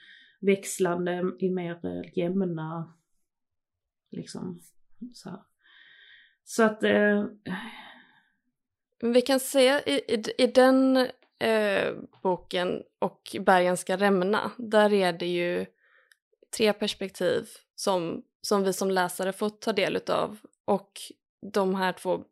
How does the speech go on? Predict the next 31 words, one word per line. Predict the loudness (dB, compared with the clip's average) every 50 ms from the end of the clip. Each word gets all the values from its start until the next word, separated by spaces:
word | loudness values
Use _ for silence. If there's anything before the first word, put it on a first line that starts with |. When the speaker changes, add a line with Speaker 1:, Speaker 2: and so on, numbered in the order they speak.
| _ _ -14
Speaker 2:
syskonen | -8 -6 -4 -4 -4 -4 -2 -2 0 2 2 0
då, | 0 -2
Hedvig | -2 -4 -6 -8 -6 -8 -6 -6 -4
och | -2
David, | 0 0 0 0 -2 -4 -6 -6 -6
men | -6 -4
sen | -2 -2 -2 -2
så | -2 0 0 0 0 0 -4 -12 _ _ _ _ _ _ _ _
kommer | 2 4 6 8
det | 6 6
också | 4 2 -2 -2
in | -2 0 -2 -2
ett, | -4 -6 -10 _ _ _ -6
ett | -4 -4 -4 -4 0 2
jag | 2 2 2 0 -2 -4 -4 -4 -4 -4 -4 -6 -12 _ _ _ _ _ _ _ _ _ _
som | -8 -4 -4 -2 -2 0
är | 0 0 0 0 -2 -4 -6 -8 -14 _ _ _ _
den | 4 6 6 6
enda | 6 4 4 2
jag, | 2 2 2 0 0 -2 -4 -8 -14 -18 -20 -20 _ _ _ _ _ _ -14 -4
det | -2 0
enda | 0 0 0
jag-perspektivet | 0 -2 -2 -4 -8 -10 -12 -12 -10 -12 -14 -10 -8 -6 -6 -4 -4 -6 -2 4
Speaker 1:
Ja. | 6 8 8 10 8 8
Speaker 2:
som | 6
är | 2 -2 -6 -10 -16 -20 -20 -20 _ _ -20 _ _ _ -10 -2
Meret, | 2 4 6 6 6 4 4 2 0 -4 -6 -10 _
den | -6 -4 -2
här, | -2 -2 -2 -2 -2
eh, | 0 0 2 2 0 0 -2 -4 -10 -16 _ _ _ _ _ _ _ -12
samiska | -4 -2 0 0 2 0 -2 -4 -6 -4 -2 -2 -2